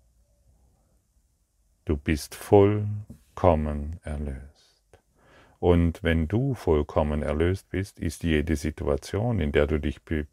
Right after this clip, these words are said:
befindest, vollkommen erlöst. Wir können alle unsere Amulette und Armbänder und Dinge, von denen wir glauben, dass sie uns heilen, einfach beiseite legen.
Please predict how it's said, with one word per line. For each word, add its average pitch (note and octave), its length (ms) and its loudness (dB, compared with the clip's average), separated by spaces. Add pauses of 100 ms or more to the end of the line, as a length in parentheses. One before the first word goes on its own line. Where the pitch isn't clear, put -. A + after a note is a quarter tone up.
befindest, D#2 680 -2
vollkommen D#2+ 760 2
erlöst. C#2 580 -12 (1700)
Wir - 100 -2
können G2 300 4
alle G#2+ 340 4
unsere E2 600 2
Amulette E2+ 800 0
und D2+ 180 -4
Armbänder D#2+ 840 -2
und D2+ 480 -4 (720)
Dinge, F2 560 4
von E2 220 -2
denen D#2+ 340 -2
wir F#2 280 0
glauben, E2+ 520 2
dass D#2+ 240 -2
sie - 80 -8
uns D#2 280 -4
heilen, D#2+ 440 -2
einfach F#2 360 -4
beiseite D2+ 720 -8
legen. C#2 500 -14